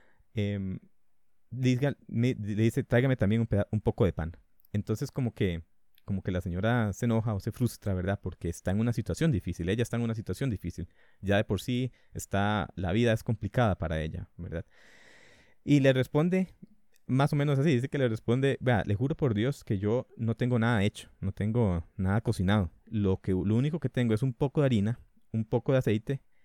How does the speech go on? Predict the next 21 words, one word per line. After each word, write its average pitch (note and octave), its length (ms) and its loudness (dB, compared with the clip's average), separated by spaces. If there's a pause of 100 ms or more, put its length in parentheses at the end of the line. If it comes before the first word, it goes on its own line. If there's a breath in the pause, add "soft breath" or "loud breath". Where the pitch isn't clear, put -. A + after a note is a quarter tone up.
(560)
y G#2 280 4
lo F#2 180 0
que F#2+ 140 -2
está, A2+ 360 0
esta C3+ 240 0
leña C3 180 2
que - 80 -2
estoy A2 240 2
recogiendo C3+ 460 2
ahorita C3 360 0
es - 160 -2
para F2 240 -2
ir G#2+ 120 2
a B2+ 40 -4
cocinarlo C#3 520 -2
para F2 260 -4
mí A2+ 220 -2
y - 80 -8
para D3 200 -4
mi D#3+ 200 -4
hijo. G3+ 180 -6